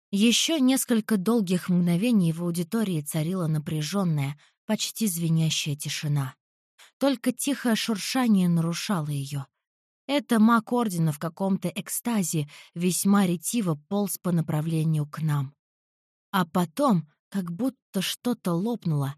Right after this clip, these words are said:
и все кругом взорвалось голосами. «Что? Феникс Света? Исея пыталась убить Таис? Она невеста Альвиира Шетхашер?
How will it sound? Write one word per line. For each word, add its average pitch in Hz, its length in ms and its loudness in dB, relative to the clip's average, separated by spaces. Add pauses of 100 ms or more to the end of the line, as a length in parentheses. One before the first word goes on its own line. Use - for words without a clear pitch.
(420)
и 202 140 0
все - 340 0
кругом 208 560 0
взорвалось 170 640 -2
голосами. 156 720 -2 (460)
«Что? - 480 0 (160)
Феникс 208 420 6
Света? 247 500 0 (380)
Исея 277 440 0
пыталась 226 500 -2
убить 220 260 -2
Таис? 269 460 0 (340)
Она 185 280 8
невеста 196 480 6
Альвиира 202 400 4
Шетхашер? 214 760 0